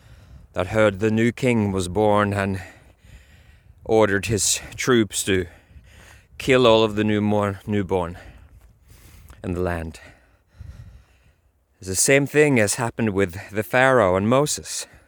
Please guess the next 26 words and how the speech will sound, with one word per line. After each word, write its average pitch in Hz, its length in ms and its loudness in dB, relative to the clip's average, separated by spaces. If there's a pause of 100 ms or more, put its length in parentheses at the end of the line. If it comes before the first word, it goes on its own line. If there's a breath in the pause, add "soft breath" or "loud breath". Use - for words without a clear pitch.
(140 soft breath)
The - 80 -16
Pharaoh 113 720 4 (560 loud breath)
was 95 400 -2 (500 soft breath)
afraid 113 460 2
that 92 320 -2
the 101 160 -4
people 117 400 -2
of 98 100 0
Israel 98 560 2 (1160 soft breath)
were 101 140 2
about 104 280 2
to - 80 -14
be 101 140 -2
liberated 95 840 0 (1080 loud breath)
because - 320 -6
a 90 220 -2 (400 loud breath)
prophecy 104 720 -2 (840 soft breath)
had - 320 -6 (640 soft breath)
come 113 180 0
out 135 440 2
that 95 160 0
that 92 160 -4
was 98 120 -4
going 120 220 -4
to 143 100 -4
happen, 202 420 -4